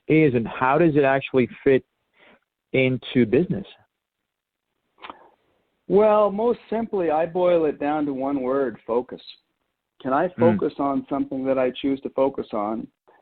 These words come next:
Speaker 2: notice when I'm there focusing on it, and notice when I've distracted myself and moved off of it? Then I just keep coming back to that focus. So, for instance, through meditation, and it doesn't necessarily require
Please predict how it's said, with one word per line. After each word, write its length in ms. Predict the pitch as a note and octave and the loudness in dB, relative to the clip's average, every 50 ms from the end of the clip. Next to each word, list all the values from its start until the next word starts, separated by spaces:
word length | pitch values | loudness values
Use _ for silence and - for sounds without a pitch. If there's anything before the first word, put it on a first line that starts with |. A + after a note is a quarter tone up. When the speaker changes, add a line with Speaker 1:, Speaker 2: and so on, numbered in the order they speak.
| _ _ | _ _
Speaker 2:
notice 540 | - B2 B2+ C#3 D3 E3 E3+ F3+ E3 - - | 2 4 4 6 4 4 2 2 -2 -2 -4
when 200 | D3+ D3 C#3+ D3 | -2 0 2 2
I'm 380 | C#3 C#3 C3+ C3 C3 C3 B2 | 2 2 0 -2 -4 -4 -6
there 520 | B2 C3 C#3 C#3 C3 B2+ B2+ B2 B2+ C3+ - _ _ | -2 0 2 4 4 4 4 2 0 -2 -6 _ _
focusing 420 | D3 C#3 C#3 - - - C3 B2 | -2 -2 -2 -4 -10 -8 -6 -4
on 180 | A#2 A2 A2 A#2 | -4 -4 -4 -4
it, 100 | A#2+ - - | -8 -8 -8
and 200 | B2+ A#2+ A#2 A#2+ | -4 -2 0 0
notice 360 | B2+ C3 C3 C3+ C3 C3 - | 2 2 2 2 2 -2 -4
when 160 | C3+ B2+ A#2+ | -6 -4 -2
I've 240 | A#2+ A#2 A2+ A2+ A#2 | -2 -2 -4 -6 -8
distracted 540 | A#2+ A#2+ - - B2 B2 B2 A#2+ _ A#2 A2+ | -12 -12 -6 -2 -2 -2 -2 -2 _ -12 -10
myself 460 | A#2 A2+ A2 - - A2+ G#2+ G#2+ - | -8 -10 -10 -6 -6 -6 -6 -6 -8
and 100 | A2+ A2 A2 | -12 -12 -10
moved 240 | A2+ A2+ A2 _ | -10 -10 -6 _
off 180 | A2 A2 A2+ - | 0 0 0 -2
of 140 | _ _ - | _ _ -8
it? 160 | F#2+ E2+ - _ _ _ _ _ _ _ _ | -8 -8 -8 _ _ _ _ _ _ _ _
Then 100 | B2 A#2 | -2 0
I 80 | A#2 | 0
just 220 | A2 A#2+ A#2 - - | 0 -2 -4 -6 -4
keep 200 | - C3 A#2 - | -4 -4 -4 -2
coming 260 | - B2 A#2 A2+ A2+ | -4 -4 -2 -2 -2
back 280 | A2 A#2+ A#2 A#2 A#2 - | 0 0 0 0 -2 -4
to 80 | A#2 | -6
that 220 | A2+ G#2+ - - _ | -4 -4 -6 -6 _
focus. 360 | - G2+ - - - - - - - _ _ _ _ _ _ _ _ - _ _ _ _ _ _ _ _ _ _ | -8 -8 -8 -6 -8 -12 -12 -12 -20 _ _ _ _ _ _ _ _ -20 _ _ _ _ _ _ _ _ _ _
So, 460 | D3 C#3 C3 B2+ B2+ B2 B2+ B2 - _ - | 2 4 4 4 4 2 0 -2 -6 _ -6
for 120 | _ C#3 C#3 | _ 2 2
instance, 400 | C#3 C3+ B2+ - C3+ B2 A#2+ A#2 - - | 2 0 -2 -4 -6 -6 -6 -8 -10 -6
through 720 | - C3+ B2+ C3 C3 B2+ B2+ B2+ B2 A2+ G2+ - - - - _ _ _ - | -4 -2 0 0 0 0 -2 -2 -4 -8 -10 -12 -14 -14 -14 _ _ _ -4
meditation, 760 | A#2 A#2+ A#2 A2+ A2 G#2 - D#3+ F#3+ G#3+ G3+ - D3+ C3+ C3 | 0 0 2 2 2 2 4 2 4 4 2 0 0 2 2
and 120 | B2+ B2+ | 2 2
it 180 | C3 B2+ - _ | 0 0 -2 _
doesn't 300 | - E3+ D#3 C#3+ B2+ C3 | 0 2 2 0 -4 -6
necessarily 480 | A#2+ A2+ - - - A#2+ C3 D#3 D3 | -6 -8 -8 -2 0 2 2 2 0
require 540 | B2 A2 A2 - - A2 A2 G#2+ G#2+ G#2 G#2 | -2 -4 -6 -2 0 0 2 2 2 0 -2